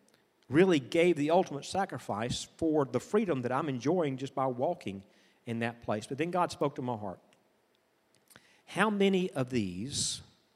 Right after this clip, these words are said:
died without Christ?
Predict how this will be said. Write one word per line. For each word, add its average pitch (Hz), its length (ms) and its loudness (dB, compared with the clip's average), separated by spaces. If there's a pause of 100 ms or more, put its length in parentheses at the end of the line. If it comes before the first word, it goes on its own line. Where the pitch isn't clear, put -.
(880)
died 139 540 0 (360)
without 113 360 -4
Christ? - 640 -10